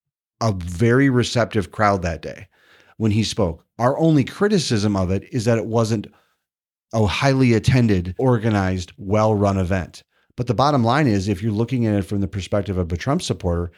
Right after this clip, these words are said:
he dominated the event. Some of them probably think, and some of it is probably true, that his mere attendance and his connection to that event scared some of them away.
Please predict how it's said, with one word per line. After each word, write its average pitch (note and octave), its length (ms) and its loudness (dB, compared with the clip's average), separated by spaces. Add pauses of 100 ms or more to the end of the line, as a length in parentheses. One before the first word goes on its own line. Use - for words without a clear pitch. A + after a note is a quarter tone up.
(120)
he - 140 -8
dominated A2+ 560 2
the F#2 140 2
event. B2+ 420 -2 (460)
Some C#3 260 0
of E3+ 140 2
them A2 180 2
probably C3 480 0
think, F#2+ 380 -4 (480)
and D#3 140 2
some E3 140 0
of E3 80 2
it D#3+ 80 0
is C#3+ 120 -2
probably D3+ 320 0
true, - 240 -2 (320)
that A#2+ 240 2
his D#3+ 480 0 (120)
mere A#2+ 460 0 (200)
attendance A2+ 840 -2 (480)
and A#2+ 100 -4
his B2 120 0
connection B2+ 500 0
to B2 120 0
that G#2 180 2
event F2+ 440 -2 (280)
scared D3 480 0
some B2+ 200 0
of A#2 140 4
them G#2 160 4
away. G2 480 0